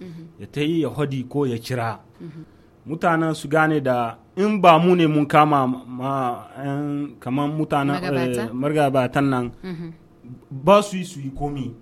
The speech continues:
Speaker 1: Mhm.
Speaker 2: Saboda su suna wajen aikin su,
Speaker 1: Mhm.
Speaker 2: ba su ga komi. Mu ne muna cikin anguwannin nan, muna ga komi da komi.
Speaker 1: Mhm.
Speaker 2: Ya kamata in mun ga abun da ba mu yarda da shi ba, mu tai mu hoda musu ko mu kira su.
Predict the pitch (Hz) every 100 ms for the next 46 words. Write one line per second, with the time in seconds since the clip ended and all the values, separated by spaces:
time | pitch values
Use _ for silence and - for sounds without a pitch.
0 | - 180 165 165 156 151 131 131 160 170
1 | 175 156 143 127 127 139 151 147 156 156
2 | 139 - 165 - - 185 165 147 160 127
3 | 113 143 151 156 151 170 160 147 151 139
4 | 135 - 151 151 127 127 131 156 147 139
5 | 151 160 139 127 - 160 160 143 - 151
6 | 151 143 175 180 165 156 165 175 170 170
7 | - 190 190 202 202 160 151 170 160 139
8 | 127 127 131 156 143 123 147 143 143 131
9 | - - - - - _ - 120 127 170
10 | 180 202 180 165 175 175 165 165 165 156
11 | - 185 180 143 170 180 185 180 165